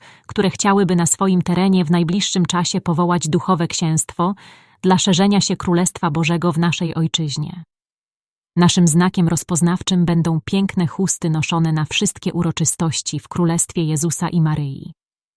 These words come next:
Zamówienia prosimy składać pod telefonem Halina pięćset siedem zero piętnaście siedemset trzydzieści siedem lub na stronie internetowej w w w królestwo jezusa i maryi p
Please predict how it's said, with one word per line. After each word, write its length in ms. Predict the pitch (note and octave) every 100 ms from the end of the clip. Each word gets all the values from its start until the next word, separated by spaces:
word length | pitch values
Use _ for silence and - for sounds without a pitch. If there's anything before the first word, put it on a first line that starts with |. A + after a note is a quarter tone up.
| _ _ _ F3
Zamówienia 560 | F3+ F3 E3+ F#3 F#3
prosimy 380 | - D#3+ F#3 E3
składać 440 | - F3+ E3+ E3+
pod 220 | - E3+ -
telefonem 640 | D#3+ D#3 - D#3 D3 E3 - _ _ _ _ -
Halina 380 | F3+ F3+ F#3 E3
pięćset 520 | F#3 F3+ - F3 -
siedem 400 | - E3 D#3+ D#3+
zero 280 | D3+ E3+ D#3+
piętnaście 580 | D#3+ - E3 D#3 -
siedemset 640 | D#3 F3 D#3+ D#3+ - - -
trzydzieści 540 | - D3+ E3+ - E3
siedem 420 | - E3+ F3 F#3+ - _ _ F#3+
lub 200 | G3+ F3+
na 120 | E3+
stronie 400 | - F#3 F3+ F#3
internetowej 880 | E3+ F3+ E3+ D#3+ F3 E3+ E3+ E3+ -
w 260 | D#3+ G3 A#3+
w 240 | E3 F#3+
w 260 | D3+ F#3+ A3
królestwo 520 | - E3 F3 - F#3
jezusa 420 | E3+ D#3 F3 -
i 140 | - D#3+
maryi 380 | D#3+ E3 D#3+
p 200 | - E3+